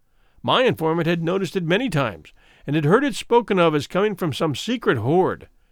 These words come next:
either of pirates or demons. The clergymen, or priests, or whatever they were, also wore this kind of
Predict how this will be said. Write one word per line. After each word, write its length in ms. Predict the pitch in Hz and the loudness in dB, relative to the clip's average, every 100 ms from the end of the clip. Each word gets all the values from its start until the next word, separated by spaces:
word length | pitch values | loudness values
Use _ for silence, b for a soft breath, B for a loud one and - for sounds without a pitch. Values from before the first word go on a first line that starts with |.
| _ 117 | _ -6
either 280 | 139 160 | -2 0
of 140 | 151 - | -2 -2
pirates 520 | 165 214 220 185 - - _ _ _ _ - | 0 2 2 0 -6 -16 _ _ _ _ 2
or 180 | 190 | 2
demons. 560 | 185 143 240 139 78 - _ _ _ _ _ _ _ b b | 4 0 -2 -4 -8 -16 _ _ _ _ _ _ _ b b
The 100 | - | -14
clergymen, 640 | 127 247 269 165 156 156 147 _ _ - | -4 2 4 4 4 2 -2 _ _ -10
or 120 | 131 | -10
priests, 520 | - 233 240 139 - - - | -6 -2 0 0 -4 -18 -10
or 100 | 120 | -2
whatever 340 | 156 247 185 | 4 6 6
they 140 | 135 | 2
were, 300 | 120 120 123 - _ _ _ - | 0 -4 -6 -10 _ _ _ -2
also 420 | 202 247 - 170 | 2 2 2 -2
wore 240 | 147 160 | 0 0
this 180 | 147 147 | 0 -4
kind 300 | - 180 170 | -2 -2 0
of 120 | 147 | -2